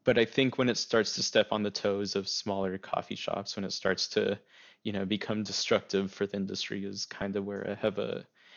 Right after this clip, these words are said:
have a problem with it. A-, and you just touched on another thing, the,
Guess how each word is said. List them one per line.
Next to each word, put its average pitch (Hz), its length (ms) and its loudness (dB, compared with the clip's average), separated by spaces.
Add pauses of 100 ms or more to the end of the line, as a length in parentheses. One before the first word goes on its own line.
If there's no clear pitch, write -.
(500)
have 110 480 6 (240)
a 139 80 6
problem 110 400 8
with 101 200 2
it. 107 280 2
A-, 123 200 4
and 113 180 4
you 110 80 6
just 104 240 2
touched - 260 4
on 101 140 2
another 117 300 2
thing, 104 260 0
the, 101 220 4